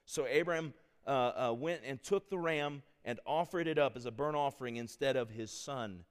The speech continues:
God provided for him. And if you remember when, when Isaac asked Abraham, he says, "Here's the wood,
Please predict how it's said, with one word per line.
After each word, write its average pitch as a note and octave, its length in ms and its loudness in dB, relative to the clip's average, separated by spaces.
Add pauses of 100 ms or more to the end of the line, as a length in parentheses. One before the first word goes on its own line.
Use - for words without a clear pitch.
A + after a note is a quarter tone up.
(360)
God C3+ 200 2
provided C3+ 560 0
for D3 220 -2
him. B2+ 80 -4
And A#2+ 100 -6
if - 80 -14
you F3+ 120 -10
remember G3 500 2
when, B2 340 -6
when C3 300 -4
Isaac D#3+ 380 0
asked D3+ 260 0
Abraham, C3+ 460 -2 (220)
he D3 100 -8
says, C#3+ 340 0 (540)
"Here's D#3 260 -4
the D3+ 120 -4
wood, D#3+ 440 2